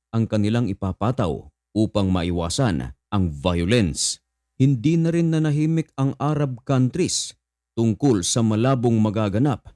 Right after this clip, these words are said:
na ceasefire sa pagitan ng dalawang grupo. Ang United States of America at Arab ay nag-push ng isang maikling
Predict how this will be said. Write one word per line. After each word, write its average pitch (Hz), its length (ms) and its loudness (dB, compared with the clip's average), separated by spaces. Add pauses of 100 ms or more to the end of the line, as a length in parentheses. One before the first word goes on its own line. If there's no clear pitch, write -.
(120)
na 107 160 0
ceasefire 120 640 -2
sa - 80 -4
pagitan 113 480 -2
ng 107 160 0
dalawang 101 320 0
grupo. 110 480 0 (240)
Ang 101 80 4
United 107 480 0
States 127 400 -2
of 107 80 0
America 127 640 0
at 107 160 -4 (240)
Arab 110 560 -2 (240)
ay 107 160 0
nag-push 107 800 0 (320)
ng 131 160 0
isang 131 240 0
maikling 120 640 0